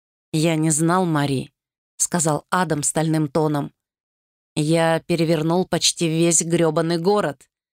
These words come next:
Потом просто почувствовал. Веришь? Я почувствовал, что ты здесь». Закусив дрожащую губу до крови,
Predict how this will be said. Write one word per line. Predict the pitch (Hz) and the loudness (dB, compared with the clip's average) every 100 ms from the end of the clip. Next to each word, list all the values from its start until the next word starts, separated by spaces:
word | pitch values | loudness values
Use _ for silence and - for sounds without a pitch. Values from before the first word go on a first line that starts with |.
| _ _ _ _ | _ _ _ _
Потом | - 165 196 190 170 170 _ _ _ _ _ _ _ | -4 0 2 2 0 -6 _ _ _ _ _ _ _
просто | - 165 - 139 | -2 -2 -2 -4
почувствовал. | - 147 - 175 - 180 180 165 151 - _ _ _ _ _ _ | -4 -4 -2 -2 -4 -4 -4 -6 -10 -16 _ _ _ _ _ _
Веришь? | 123 143 196 180 - - _ _ _ _ _ _ _ - | -4 0 0 0 -2 -4 _ _ _ _ _ _ _ -4
Я | 151 151 | 0 0
почувствовал, | 147 156 - 233 - - 151 147 143 _ _ _ _ _ | -2 -2 0 0 -2 -4 -4 -4 -8 _ _ _ _ _
что | - - 135 - | -8 -4 -6 -4
ты | - 196 202 - _ _ | -2 0 -2 -8 _ _
здесь». | 156 156 160 147 123 - - _ _ _ _ _ _ _ _ _ _ - | -2 0 0 0 0 0 -2 _ _ _ _ _ _ _ _ _ _ -4
Закусив | 151 165 - 165 170 156 | -2 -2 -2 -2 0 0
дрожащую | 156 156 151 147 - 156 | 0 0 0 0 0 -2
губу | 147 160 143 | -2 -2 0
до | 156 151 | 0 -2
крови, | - 180 190 175 160 | -2 0 0 0 -4